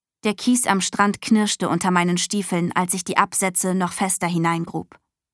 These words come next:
War das die Erklärung? War das der Grund, warum Lance sich seit Wochen nicht mehr gemeldet hatte?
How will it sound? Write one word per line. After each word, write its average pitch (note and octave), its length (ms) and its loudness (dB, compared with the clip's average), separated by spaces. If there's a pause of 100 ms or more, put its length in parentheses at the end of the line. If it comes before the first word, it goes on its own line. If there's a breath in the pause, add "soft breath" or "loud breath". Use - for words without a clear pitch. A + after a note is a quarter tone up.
(1400)
War F#3+ 180 2
das G3 280 0
die A#3 120 0
Erklärung? F#3+ 640 0 (800)
War A3 120 4
das A#3+ 280 2
der G3+ 120 0
Grund, A3 360 2
warum F#3+ 240 4
Lance G#3 280 2
sich G3+ 140 -2
seit F#3+ 220 0
Wochen G#3 240 4
nicht G3 180 0
mehr G3 120 0
gemeldet G3 500 0
hatte? F#3 300 -4